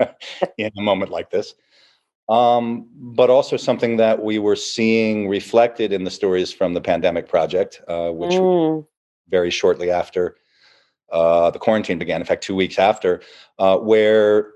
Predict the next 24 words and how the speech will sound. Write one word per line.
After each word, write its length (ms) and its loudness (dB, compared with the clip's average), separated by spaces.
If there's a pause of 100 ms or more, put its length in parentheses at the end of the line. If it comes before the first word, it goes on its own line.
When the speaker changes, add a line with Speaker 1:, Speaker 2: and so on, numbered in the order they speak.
(100)
Speaker 1:
uh, 240 4
many 500 2
of 160 -2
the 80 -4
correspondents, 960 -2
many 160 -2
of 80 0
the 40 0
contributors 760 -4
to 500 -8
Stories 320 -2
Fr-, 160 -10
from 220 -6
the 80 -10
Pandemic, 480 0
who 80 -6
were 80 -2
high 140 -2
school 200 -8
students 380 -8
and 80 -12
college 240 0
students, 220 -10 (680)
um, 400 2